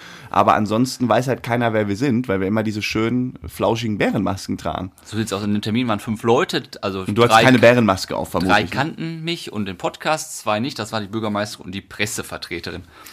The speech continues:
Speaker 1: Ah.
Speaker 2: Und dann ging's in diesem, äh, Termin,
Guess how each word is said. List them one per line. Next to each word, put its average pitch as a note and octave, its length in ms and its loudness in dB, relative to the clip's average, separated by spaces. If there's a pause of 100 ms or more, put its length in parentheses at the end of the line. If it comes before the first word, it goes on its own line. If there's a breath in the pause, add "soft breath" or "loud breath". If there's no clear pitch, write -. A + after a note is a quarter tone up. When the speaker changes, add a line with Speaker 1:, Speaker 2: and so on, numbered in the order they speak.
(160)
Speaker 1:
Ah. - 760 -10
Speaker 2:
Und A#2 180 2
dann A2 100 2
ging's D#3+ 280 -2
in D#3+ 180 -6
diesem, C#3 340 -6
äh, G#2 240 -2
Termin, A2+ 680 -4